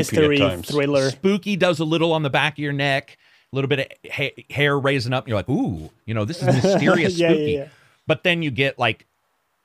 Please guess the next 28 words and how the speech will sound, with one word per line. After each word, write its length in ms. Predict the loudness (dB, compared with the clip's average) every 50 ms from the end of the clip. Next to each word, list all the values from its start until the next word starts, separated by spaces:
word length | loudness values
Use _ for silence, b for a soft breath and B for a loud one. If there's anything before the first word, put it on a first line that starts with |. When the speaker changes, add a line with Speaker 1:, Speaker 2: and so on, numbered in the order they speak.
| _ -6
Speaker 3:
Resident 460 | 0 0 0 2 2 0 0 0 0 0
Evil, 340 | 0 2 2 0 0 0 0 0
I 80 | 0
think 160 | 0 0 -2
zombies 420 | 0 0 0 0 0 -4 -6 -6 -8
don't 160 | -10 -12 -14
scare 240 | -12 -12 -10 -10 -10
me 100 | -12 -16
either, 300 | -18 -20 -20 _ -20 -20 _ _ _ _ _ _ _ -12
if 100 | -8 -4
that 120 | -4 -4 -4
makes 200 | -4 -10 -10 -8
sense. 340 | -8 -8 -8 -10 -18 -20 _ _
Speaker 2:
No. 220 | -4 0 2 2 2
Speaker 3:
Like, 140 | 2 0 -2
z-, 180 | -6 -12 -12 -16 -18
you 80 | -16 -12 -4
know 280 | -2 0 2 4 4 4
what 80 | 4 4
I 20 | 4 2
Speaker 1:
Nah. 60 | 0
Speaker 3:
mean? 100 | 0 -4 b b b b b b -4
Zombie, 560 | 0 2 4 4 2 0 0 -4 -4 -4 -4
uh, 120 | -4 -4 -4 -2
like, 280 | -2 0 0 0 -2 -6 -20 _ _ _ -8
Poltergeist, 720 | -4 -2 -2 -2 -2 0 2 2 2 2 0 -4 -8 -12 -6 -4
Extras-, 520 | -4 -4 -4 -6 -10 -8 -8 -8 -10 -12 -12 -6
uh, 80 | -6